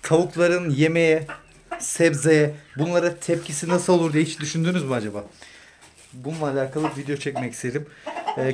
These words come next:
kümesinde bir on beş yirmi tane kadar şu an, e, hayvanlar var.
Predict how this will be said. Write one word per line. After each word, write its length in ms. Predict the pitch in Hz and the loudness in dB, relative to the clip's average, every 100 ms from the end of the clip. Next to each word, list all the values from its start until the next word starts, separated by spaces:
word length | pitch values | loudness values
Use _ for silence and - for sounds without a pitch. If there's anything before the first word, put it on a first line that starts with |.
| 131 - | -2 -2
kümesinde 640 | 170 160 160 156 160 151 | 0 0 -2 2 2 2
bir 200 | 151 156 | -4 -4
on 200 | 170 160 | -6 -4
beş 160 | 135 143 | -4 -4
yirmi 160 | 156 | -6
tane 260 | 156 127 123 | -2 -2 0
kadar 220 | 156 135 | 0 0
şu 160 | - 143 | -2 -4
an, 140 | 147 - - - - | -4 -8 -10 -16 -12
e, 220 | 120 120 120 | -8 -6 -4
hayvanlar 460 | 131 131 123 113 | -2 -2 -4 -6
var. 120 | 110 | -8